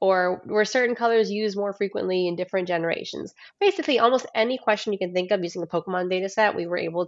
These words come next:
to leverage that data set to make these, like, really, really beautiful graphs, which I found very, very fun. And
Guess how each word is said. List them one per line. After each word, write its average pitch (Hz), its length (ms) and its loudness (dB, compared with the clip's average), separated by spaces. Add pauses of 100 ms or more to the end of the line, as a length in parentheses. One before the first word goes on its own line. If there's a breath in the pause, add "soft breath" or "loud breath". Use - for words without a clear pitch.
to 160 340 -4 (580 soft breath)
leverage 208 440 2
that 180 140 2
data 170 160 -2
set 175 200 -2
to - 100 -6
make 175 120 -2
these, - 120 -20
like, 170 180 -6
really, 254 280 -2
really 180 280 -2
beautiful 170 320 -6
graphs, - 480 -8 (420 soft breath)
which 214 140 -6
I 196 200 2
found 175 580 0
very, 170 380 0
very 165 260 -2
fun. - 380 -6
And 180 220 -4